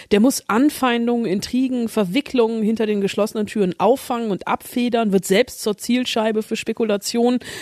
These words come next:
Und das Ganze ist tatsächlich ein Kammerspiel in den alten Mauern des Vatikans, mitten in Rom, ohne ein einziges Panorama der Stadt.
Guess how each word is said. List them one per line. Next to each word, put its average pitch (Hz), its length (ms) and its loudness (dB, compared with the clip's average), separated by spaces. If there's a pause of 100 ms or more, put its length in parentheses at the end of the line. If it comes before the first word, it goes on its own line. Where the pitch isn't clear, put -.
(160)
Und 190 100 0
das 226 160 0
Ganze 262 340 0
ist - 180 -6
tatsächlich 247 500 -2
ein 240 120 -2
Kammerspiel 226 960 2
in 247 220 -2
den 214 160 -2
alten 214 400 0
Mauern 208 340 0
des 185 140 -6
Vatikans, 196 720 -4
mitten 247 260 -2
in 214 160 0
Rom, 214 340 2
ohne 247 240 0
ein 202 140 -2 (100)
einziges 269 540 -4
Panorama 220 560 -2
der 233 120 0
Stadt. 214 280 -2